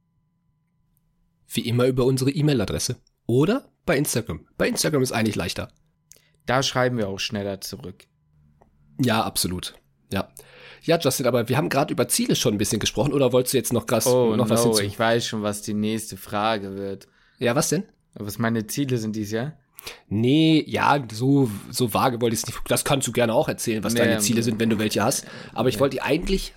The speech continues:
Speaker 1: eigentlich wollte ich dich ein bisschen konkreter auf was festnageln.
Speaker 2: Oh,
Speaker 1: Was wir,
Speaker 2: ah,
Speaker 1: ähm,
Speaker 2: ja.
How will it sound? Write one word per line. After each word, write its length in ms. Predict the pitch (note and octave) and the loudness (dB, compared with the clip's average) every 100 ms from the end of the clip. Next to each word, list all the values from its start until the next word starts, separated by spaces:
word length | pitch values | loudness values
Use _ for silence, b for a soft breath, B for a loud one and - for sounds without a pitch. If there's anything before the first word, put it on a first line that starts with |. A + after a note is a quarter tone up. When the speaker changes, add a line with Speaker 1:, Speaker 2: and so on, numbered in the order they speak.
| - | -4
Speaker 1:
eigentlich 320 | A#2+ E3 C#3+ | -2 0 0
wollte 160 | C#3+ C#3 | 0 0
ich 60 | |
dich 120 | C#3 | 0
ein 60 | C3+ | 0
bisschen 220 | C#3 C#3 | 0 -2
konkreter 500 | - B2+ - D#3 A#2+ | -2 0 2 2 2
auf 140 | D#2+ - | -2 -2
was 120 | - | -2
festnageln. 640 | - - G2 F#2+ G2 D3 - | -2 -4 -2 -4 -4 -6 -4
Speaker 2:
Oh, 440 | G#2 G3 C4 A#3 | 0 2 4 4
Speaker 1:
Was 180 | C3 B2+ | 6 4
wir, 80 | - | 6
Speaker 2:
ah, 640 | B2 F#3 E3+ C3+ B2+ A#2+ | 6 8 6 6 4 4
Speaker 1:
ähm, 60 | A2+ | 2
Speaker 2:
ja. 680 | A2+ C#3 E3+ C#3+ B2 A2 | 2 4 4 4 2 0